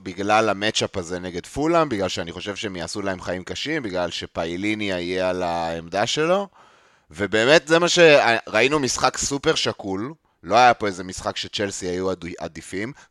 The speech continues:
פלמר היה די, אה, די שקט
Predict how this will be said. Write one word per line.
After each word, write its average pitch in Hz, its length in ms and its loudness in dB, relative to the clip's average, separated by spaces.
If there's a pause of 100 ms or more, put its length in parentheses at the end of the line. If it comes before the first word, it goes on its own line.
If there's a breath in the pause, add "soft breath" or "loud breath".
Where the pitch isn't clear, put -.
פלמר 143 400 6
היה 120 440 6 (200)
די, 113 460 2
אה, 87 640 -2 (1120 soft breath)
די 143 160 4
שקט - 460 -2